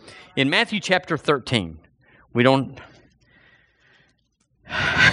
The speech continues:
this series could go twelve weeks and never get out of the in-, introduction. <laughs> I'm sorry. It just comes out different every time. But we gotta live this. And, and the point is, the point here,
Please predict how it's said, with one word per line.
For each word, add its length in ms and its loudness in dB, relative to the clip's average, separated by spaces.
this 180 6
series 380 4
could 180 -4
go 140 6
twelve 400 4
weeks 340 -2
and 80 -2
never 200 0
get 160 0
out 180 4
of 80 -8
the 140 -6
in-, 140 -4
introduction. 760 -2
<laughs> 680 -2
I'm 220 0
sorry. 500 -2
It 120 0
just 200 -6
comes 240 0
out 180 2
different 300 2
every 180 2
time. 360 -4
But 160 2
we 80 -2
gotta 180 4
live 260 2
this. 400 -2
And, 140 2
and 400 -2
the 60 -2
point 340 2
is, 180 0
the 100 -4
point 300 2
here, 280 4